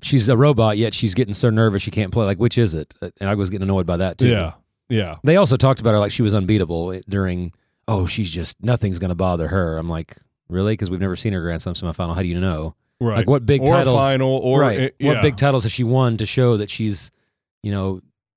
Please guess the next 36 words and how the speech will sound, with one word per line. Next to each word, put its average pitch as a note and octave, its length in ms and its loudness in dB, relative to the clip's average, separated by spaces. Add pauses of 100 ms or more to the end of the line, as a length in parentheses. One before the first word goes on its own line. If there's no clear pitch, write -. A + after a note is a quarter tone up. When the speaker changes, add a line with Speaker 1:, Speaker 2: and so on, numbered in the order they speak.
(240)
Speaker 1:
unmoved A2+ 560 4
by G2 240 0 (300)
the G#2 80 -14
situation? G2+ 680 -6 (640)
Speaker 2:
One A2+ 220 -4
hundred C#3+ 520 -4
percent B2 300 -2
agree. F#2 380 -6 (440)
Speaker 1:
And, C3+ 100 0
Speaker 2:
And C3 80 2
Speaker 1:
and C3 220 2
how D#3 160 2
does E3+ 180 0
Fow-, C3+ 220 0
how C#3 120 2
do F3+ 120 2
Fowler C3+ 480 2
and A2 120 -2
Everett G#2+ 340 0
get G#2+ 200 -2
the G#2+ 160 -2
assignment G2 540 -4
for G2+ 80 -6
the F#2+ 80 -4
women's F2+ 260 -6
final, E2 300 -6
by C#2+ 160 -10
the C2 100 -12
way? C#2 240 -14 (140)
Speaker 2:
I F#2 120 -8
don't C#2+ 160 -16
know. A1+ 140 -20
Speaker 1:
I G#2 100 -2
couldn't G#2 220 0
believe F2+ 260 -2
it. D2+ 140 -12